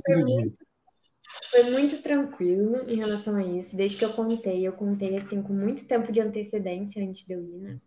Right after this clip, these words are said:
Speaker 1: É... então foi muito tranquilo. Eles falaram, "Filho, se é isso que você quer, se, se é isso que você sente que é a vontade de Deus, a gente apoia."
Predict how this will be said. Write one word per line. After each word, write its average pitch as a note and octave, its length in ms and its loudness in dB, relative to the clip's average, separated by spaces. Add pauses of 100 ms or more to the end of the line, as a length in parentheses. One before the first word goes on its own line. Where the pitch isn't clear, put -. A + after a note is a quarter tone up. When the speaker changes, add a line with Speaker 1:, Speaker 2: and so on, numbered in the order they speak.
(1120)
Speaker 1:
É... F#3 920 -6
então G#3 400 0
foi B3+ 100 -4
muito B3+ 120 -6
tranquilo. E4+ 320 4
Eles G#3 140 6
falaram, G3+ 320 -4
"Filho, G3 280 -2
se F#3+ 120 -8
é F#3+ 80 -6
isso F#3 140 -12
que F#3+ 80 -12
você G3 260 -10
quer, F#3 300 -12
se, F#3 380 -16
se - 140 -10
é G3 40 -4
isso F#3+ 140 -8
que F#3 120 -16
você F#3 880 -8
sente G3 340 -8
que - 80 -8
é - 20 -2
a G3 40 -10
vontade F3+ 340 -14
de E3+ 80 -20
Deus, F#3 340 -10
a A3+ 40 -4
gente G#3+ 300 -8
apoia." F3+ 380 -10